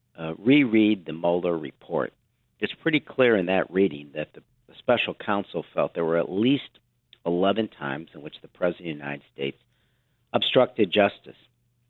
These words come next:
And he said quite plainly, there is a Justice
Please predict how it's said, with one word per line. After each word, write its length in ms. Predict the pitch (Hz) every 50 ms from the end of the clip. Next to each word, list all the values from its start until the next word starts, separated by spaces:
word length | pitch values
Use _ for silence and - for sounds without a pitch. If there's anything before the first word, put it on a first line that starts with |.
| _ _ _ _ _ _ _ _ _ _ -
And 100 | - 107
he 140 | 104 107 - -
said 200 | 139 131 117 -
quite 320 | - - 113 107 - -
plainly, 520 | - - 104 117 120 107 78 67 - - - _ _ _ _ _ _ _ _ _
there 180 | - 92 92 92
is 100 | 90 82
a 80 | 90
Justice 420 | 82 76 107 98 95 - _ -